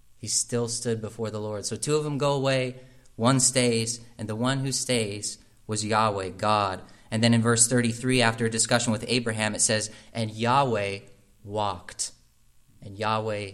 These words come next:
went his way after this discussion with Abraham. So God appears to Abraham, has his feet washed, rests,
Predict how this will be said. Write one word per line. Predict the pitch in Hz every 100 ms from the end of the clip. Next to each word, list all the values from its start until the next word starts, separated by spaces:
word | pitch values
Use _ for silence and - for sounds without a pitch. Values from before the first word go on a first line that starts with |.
| -
went | 107 107 101
his | - 95
way | 95 98 92
after | 92 98 98
this | 98
discussion | - 95 - 98 - 95
with | 92 -
Abraham. | 101 101 95 95 92
So | - 113
God | 117 120 135 135 - -
appears | 113 - - 147 147 -
to | -
Abraham, | 127 120 117 120 117
has | 113 113
his | 113 113 - -
feet | - 151 147
washed, | - 113 113 117 - - -
rests, | 117 139 135 127 - -